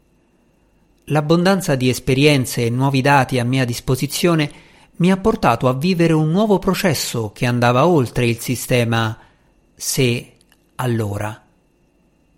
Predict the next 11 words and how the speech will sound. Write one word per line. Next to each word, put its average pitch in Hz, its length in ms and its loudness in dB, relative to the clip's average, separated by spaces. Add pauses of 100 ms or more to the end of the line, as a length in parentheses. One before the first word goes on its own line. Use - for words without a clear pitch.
(520)
L'ho 185 260 0
chiamato 208 680 -2 (880)
"e 143 140 -4
se?". - 500 -4 (1500)
Ho 180 160 2
iniziato 202 600 0
a 127 60 2
sentire 123 680 0
una 127 320 0
netta 156 380 -2
preferenza 196 720 0